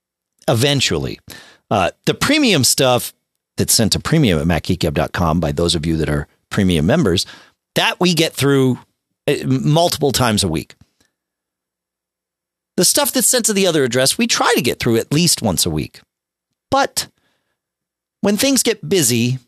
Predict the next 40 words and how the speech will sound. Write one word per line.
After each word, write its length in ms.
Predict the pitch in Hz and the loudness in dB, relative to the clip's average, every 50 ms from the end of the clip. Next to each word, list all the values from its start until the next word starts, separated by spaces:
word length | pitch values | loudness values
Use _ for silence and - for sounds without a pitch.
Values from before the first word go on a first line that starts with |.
| _ _ _ _ _ _ _ _ _ _ _ _ - | _ _ _ _ _ _ _ _ _ _ _ _ -4
that's 280 | - 190 202 190 - - | -2 -2 0 0 -2 -2
the 80 | 202 180 | 0 0
stuff 300 | - - - 170 147 - | 0 0 0 -2 -2 0
that 220 | - 160 131 _ _ _ _ _ _ _ _ _ _ _ _ _ - | -2 -4 -4 _ _ _ _ _ _ _ _ _ _ _ _ _ -4
slows 400 | - - - 180 165 147 135 - | -2 0 0 2 2 2 0 0
down. 320 | - 95 78 60 - 80 - _ _ _ _ _ - | 0 -2 -2 -2 -4 -8 -14 _ _ _ _ _ -2
This 260 | - - - - - | 0 0 0 0 0
morning 320 | 285 285 285 285 302 277 | 0 0 2 2 2 2
I 120 | 247 233 202 | 0 0 2
did. 260 | 185 202 160 123 87 | 2 0 0 0 0
I 100 | 80 - | -2 -4
finally 340 | - - 185 208 214 208 190 | -2 -2 -2 0 0 0 0
got 200 | 190 165 - - | 0 -2 -2 0
caught 200 | 165 160 147 135 | 0 0 2 2
up 220 | 120 117 - _ _ _ _ _ _ _ _ - | 0 -2 -4 _ _ _ _ _ _ _ _ -2
all 300 | 156 160 175 180 185 196 | 0 2 2 2 2 2
the 100 | 185 208 | 0 0
way 220 | 180 185 180 180 | 0 2 2 0
back 480 | 180 151 - 160 135 131 131 127 - - _ _ - | 0 -2 0 0 2 2 0 0 -4 -10 _ _ -4
to 360 | - - - 135 127 120 117 | -2 0 0 2 0 2 2
September 680 | - - 117 98 - - - 127 123 135 131 120 110 101 - _ | 0 0 -2 -2 -4 -2 0 0 2 2 2 2 0 -2 -4 _
first, 580 | _ - - - - 101 85 80 - - - - | _ -20 -12 -4 -2 -2 0 0 -2 -2 -2 -2
I 100 | 71 - | -4 -4
think. 340 | - - 73 60 - - | -4 -4 -6 -6 -6 -8
So 240 | - - - 104 98 - | -6 -4 -4 -4 -4 -4
it 140 | 156 165 | -2 -2
had, 140 | 202 185 170 - _ - | -2 -2 -4 -8 _ -2
it, 180 | 175 185 - - | -2 -2 0 0
like, 200 | 190 180 - - - - - - - - | -2 -2 -2 -8 -14 -14 -16 -16 -6 -2
we 140 | 262 302 302 | 0 2 4
were, 120 | 320 302 214 _ - - | 2 0 0 _ -4 -2
it, 100 | 269 269 | -2 0
it 200 | 320 269 294 285 | 2 2 2 2
wasn't 280 | 294 294 294 302 269 | 2 2 2 2 2
like 180 | 233 226 190 - | 2 0 0 0
the 120 | 208 160 | 0 0
whole 280 | 123 - - 254 247 220 | 2 2 2 2 2 2
thing 220 | - 180 135 107 | 2 0 0 2
had 160 | 107 113 90 82 | 2 0 0 2
been, 380 | 113 110 107 98 95 92 - | 2 2 2 2 2 0 0